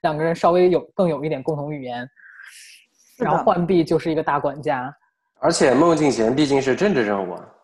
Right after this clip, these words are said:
Speaker 3: 用雍正的话来说，叫“亲王娶亲，最不重要的就是感情”。孟静娴毕竟是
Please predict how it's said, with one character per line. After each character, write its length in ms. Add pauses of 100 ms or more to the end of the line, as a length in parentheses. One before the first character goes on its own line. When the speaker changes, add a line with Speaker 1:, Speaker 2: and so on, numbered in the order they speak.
(120)
Speaker 3:
用 400
雍 180
正 160
的 80
话 160
来 180
说， 240
叫 200
“亲 200
王 220
娶 180
亲， 360 (100)
最 220
不 120
重 140
要 60
的 80
就 100
是 60
感 200
情”。 160 (400)
孟 180
静 140
娴 260
毕 120
竟 180
是 360